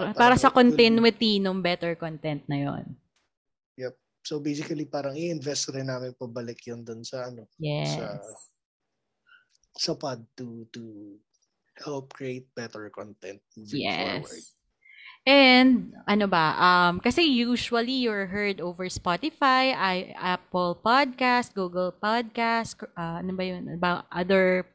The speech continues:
Speaker 2: platforms. Ano yung edge ng Patreon if you subscribe? Ano yung edge nila?
Speaker 1: Kasama kayo sa live record eh.
Speaker 2: Yun.
Speaker 1: Tapos, ang kagandahan dun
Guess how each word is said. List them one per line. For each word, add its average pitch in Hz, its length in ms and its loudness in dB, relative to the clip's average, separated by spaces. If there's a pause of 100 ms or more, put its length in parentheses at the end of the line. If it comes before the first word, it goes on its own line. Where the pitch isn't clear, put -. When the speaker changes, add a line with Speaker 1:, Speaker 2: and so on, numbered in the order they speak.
Speaker 2:
platforms. 208 880 2 (480)
Ano 285 200 4
yung 359 280 2
edge 214 400 0
ng 220 180 -4
Patreon 190 760 -2
if 196 200 -6
you 233 80 0
subscribe? 165 720 -2 (720)
Ano 240 160 0
yung 262 220 2
edge 190 400 -2
nila? 156 400 -8 (760)
Speaker 1:
Kasama 156 520 -2
kayo 151 160 -2
sa - 180 -8
live 147 300 -4
record 139 540 -8
eh. 110 160 -14
Speaker 2:
Yun. 147 420 -4
Speaker 1:
Tapos, 233 460 -4 (640)
ang 160 180 -6 (800)
kagandahan 143 880 -8
dun 110 240 -16